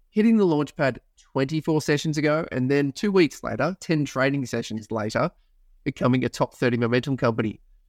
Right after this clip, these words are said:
Shows the importance of watching the launch pad and picking up the trading shares there first. Third place,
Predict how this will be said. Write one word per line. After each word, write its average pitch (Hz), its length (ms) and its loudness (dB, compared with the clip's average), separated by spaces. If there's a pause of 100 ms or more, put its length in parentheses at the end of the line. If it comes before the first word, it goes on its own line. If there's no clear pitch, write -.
(240)
Shows 120 240 4
the 127 60 0
importance 120 460 0
of 110 180 -6
watching 110 420 -2
the 110 80 0
launch 110 300 -4
pad 113 240 0
and 113 160 -8
picking 110 260 -2
up 104 80 -4
the 107 80 -4
trading 110 360 0
shares 110 380 -4 (120)
there 110 200 -2
first. 113 460 -2 (960)
Third 190 220 2
place, 202 320 2